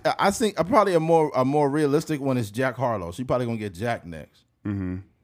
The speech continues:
Speaker 1: So, who knows, man? Will it be you?
Speaker 2: Yeah. I think, <laughs> I think, I don't, I don't know. I think that, you know, and I don't know, she's not, she's not a public figure, really. Like, she's not really
Speaker 1: You don't have to be when you're pretty.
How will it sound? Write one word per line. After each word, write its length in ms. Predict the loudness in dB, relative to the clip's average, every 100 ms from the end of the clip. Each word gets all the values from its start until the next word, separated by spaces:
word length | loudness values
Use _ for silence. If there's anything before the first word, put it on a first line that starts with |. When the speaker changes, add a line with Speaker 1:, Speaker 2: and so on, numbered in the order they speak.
| _
Speaker 1:
So, 340 | -12 -8 -8 -10 _ _ -10
who 80 | -6
knows, 360 | -2 0 -2
man? 340 | -2 -2 -2 -4 _ -20 _ -6
Will 240 | 0 2
it 100 | 4
be 100 | 6
you? 680 | 6 6 6 6 6 4 0 -6 _ _ _ _ _ -20 _ _ _ _ 2
Speaker 2:
Yeah. 500 | 6 6 6 2 -2 -10 -4 2
I 100 | 4
think, 300 | 4 0 2
<laughs> 0 |
I 460 | 4 6 4 2 -4 _ _ _ _ _ 2 4
think, 220 | 4 4
I 80 | 4
don't, 300 | 4 0 0
I 100 | 2
don't 120 | 4
know. 180 | 4 2 -2 _ _ _ _
I 100 | -4
think 260 | -4 -8 -6
that, 300 | -4 -4 -8 _ _ _ _ -4
you 140 | 0
know, 240 | 0 -2 -4
and 180 | -2 2
I 80 | 2
don't 100 | 2
know, 80 | 0
she's 220 | 0 0
not, 260 | 2 0 -2
she's 140 | -4
not 160 | -2 -2
a 60 |
public 400 | -2 -4 -4 -6
figure, 400 | -6 -6 -4 -6
really. 380 | -6 -6 -8 -10
Like, 160 | -10 -8
she's 220 | -6 -4
not 180 | -4 -4
really 340 | -4 -4 -6 -8
Speaker 1:
You 180 | 4 6
don't 160 | 6
have 220 | 6 4
to 100 | 4
be 120 | 6 6
when 120 | 6
you're 100 | 4
pretty. 420 | 6 4 4 -2